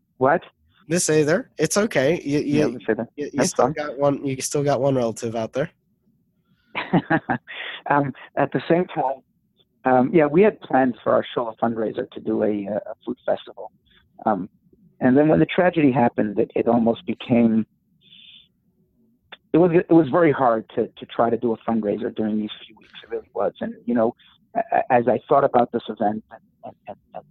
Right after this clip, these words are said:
Speaker 1: and, and the situation, there was also this feeling that you can't give in to this type of terror and not,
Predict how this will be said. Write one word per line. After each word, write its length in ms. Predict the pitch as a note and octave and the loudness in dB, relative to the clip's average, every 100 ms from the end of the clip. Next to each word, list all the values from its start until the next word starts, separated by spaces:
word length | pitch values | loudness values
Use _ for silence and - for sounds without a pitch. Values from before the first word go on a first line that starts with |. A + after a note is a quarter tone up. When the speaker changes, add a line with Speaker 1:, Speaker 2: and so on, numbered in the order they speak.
| - | -20
Speaker 1:
and, 100 | - _ _ _ _ _ | -20 _ _ _ _ _
and 100 | A#2 | -6
the 80 | A2+ - | -4 -4
situation, 760 | B2+ - A#2+ A#2 - A#2+ - - _ _ _ | -4 2 4 4 0 -8 -10 -14 _ _ _
there 80 | C3+ | 0
was 120 | C#3 | 2
also 280 | C#3 C3 - | 2 0 -2
this 160 | A#2+ A#2+ - | -4 -4 -2
feeling 320 | A#2 A2+ A2+ | -2 0 0
that 140 | G#2 - | -2 -2
you 120 | B2+ - | -6 -2
can't 320 | - B2+ B2 - - _ _ _ _ | 2 4 4 0 -10 _ _ _ _
give 220 | B2+ A#2 | 0 4
in 180 | B2 A#2 | 2 2
to 80 | - | -2
this 140 | A2+ A2+ - | -2 -4 -2
type 160 | A2+ | -2
of 100 | - - - | -2 -8 -2
terror 380 | A2+ G#2+ A2 - - | 0 0 -4 -12 -6
and 140 | G#2+ | -2
not, 240 | A#2+ A2 | 0 0